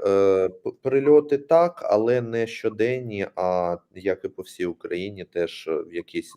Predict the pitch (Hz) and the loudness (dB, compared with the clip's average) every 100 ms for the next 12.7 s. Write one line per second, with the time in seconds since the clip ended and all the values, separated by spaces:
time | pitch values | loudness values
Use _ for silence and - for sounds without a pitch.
0 | 82 82 78 80 - - - 80 78 71 | -20 -20 -18 -18 -14 -12 -10 -10 -8 -10
1 | 76 - - _ _ _ 107 120 135 127 | -12 -20 -20 _ _ _ -2 2 4 4
2 | 135 143 143 107 - - - 90 - 90 | 6 4 2 -2 -4 -6 -4 -4 -6 -10
3 | 90 87 85 85 - 87 82 85 - 123 | -6 0 0 0 -4 -8 -6 -6 -2 0
4 | 123 101 - _ _ _ _ - 95 92 | 0 -4 -6 _ _ _ _ -2 2 2
5 | - 110 110 - 123 110 101 - - 101 | 0 -4 -4 -4 -2 -2 -6 -10 -8 -4
6 | 104 - 117 101 98 92 110 120 120 104 | -4 -4 -6 -4 -6 -8 -6 -8 -4 -6
7 | - 90 80 90 90 87 80 78 - 80 | -2 -2 0 -2 -2 2 2 2 -4 -4
8 | 80 78 80 80 85 85 85 98 - 139 | -4 -4 -4 -2 -2 -4 -6 -8 -4 -4
9 | 120 104 98 95 90 95 90 90 87 85 | -4 -4 -4 -4 -4 -4 0 -2 -2 -6
10 | 85 85 82 80 - 82 82 82 - - | -6 -4 -6 -6 -10 -10 -8 -8 -10 -18
11 | _ - 95 104 104 101 98 95 95 92 | _ -2 4 4 2 -4 0 0 0 -4
12 | - - 90 104 90 - 101 | -8 -6 -4 -4 -8 -4 -6